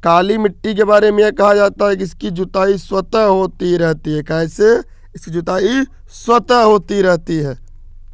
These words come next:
लेटेराइट मिट्टी का प्रार-, प्रधान क्या है? मालदीव तटरेखा या मालदीव तटीय प्रदेश, मालाबार, सॉरी, मालाबार तटीय प्रदेश लेटेराइट मिट्टी का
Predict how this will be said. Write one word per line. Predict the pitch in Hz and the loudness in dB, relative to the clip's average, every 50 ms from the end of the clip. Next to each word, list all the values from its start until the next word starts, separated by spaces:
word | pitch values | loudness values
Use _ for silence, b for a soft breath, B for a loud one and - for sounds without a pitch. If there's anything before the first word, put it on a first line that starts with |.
| - - - - - - - - - - - - - - - - - - - - - - - - - - - - - - - - - - 156 | -20 -20 -20 -20 -20 -20 -20 -20 -20 -20 -20 -20 -20 -20 -20 -20 -20 -20 -20 -20 -20 -20 -20 -20 -20 -20 -20 -20 -20 -20 -20 -20 -12 -4 -4
लेटेराइट | 185 190 - 208 220 233 240 226 | -4 -2 2 2 4 4 4 4
मिट्टी | 226 240 220 - - 233 240 220 | 2 0 -2 -2 -4 -6 -6 -2
का | - 240 233 | 0 0 0
प्रार-, | - 220 226 220 220 220 220 220 214 - 98 80 53 - - - - - - - - - - - _ - - - - - | 2 2 4 4 4 4 4 0 -2 -6 -12 -20 -20 -20 -20 -20 -20 -20 -20 -20 -20 -20 -20 -20 _ -20 -20 -20 -4 -2
प्रधान | 190 196 180 175 202 220 233 233 220 | -2 0 2 2 2 2 2 0 0
क्या | 190 233 240 226 226 | 2 4 6 6 6
है? | 220 190 147 - - - - - | 6 4 2 -2 -8 -16 -14 -10
मालदीव | 147 151 165 170 180 190 185 185 175 185 190 196 185 | -6 -4 -2 0 0 0 0 0 0 2 2 2 0
तटरेखा | - - 170 160 - 175 160 151 156 151 151 143 - - - 180 180 185 180 175 147 127 - - - - - - - - - - - - - 147 | -2 -6 -8 -6 -6 -8 -6 -4 -4 -4 -4 -6 -8 -4 -2 0 2 2 2 2 0 -4 -8 -14 -20 -20 -20 -20 -20 -20 -20 -20 -20 -12 -6 -4
या | 151 | -2
मालदीव | 151 151 156 160 165 170 175 160 165 170 175 | -2 0 0 0 0 0 -2 -2 -2 -2 -2
तटीय | 165 180 156 135 185 196 226 254 269 269 - - - - - - | -2 -4 -6 -4 -4 -2 0 0 -2 -2 -4 -10 -18 -20 -16 -10
प्रदेश, | - 151 135 127 127 147 165 180 180 180 175 151 120 - - - - - | -8 -6 -6 -4 -2 2 4 4 6 6 4 2 0 -2 -8 -12 -4 0
मालाबार, | 160 180 190 208 202 175 156 127 | 2 4 6 6 6 4 2 -2
सॉरी, | - 165 151 147 | -2 -2 -2 -2
मालाबार | 151 156 170 190 190 185 190 180 | -2 0 0 2 2 2 2 0
तटीय | - 170 170 180 | 0 -2 -2 -4
प्रदेश | 175 - 170 160 170 175 175 156 b b b b b - | -2 -2 -2 0 2 2 0 0 b b b b b -2
लेटेराइट | 160 160 160 175 175 180 170 | -2 0 2 2 2 2 0
मिट्टी | 170 165 165 170 165 | -2 -2 -2 -2 0
का | 160 190 196 220 247 | 4 4 4 4 4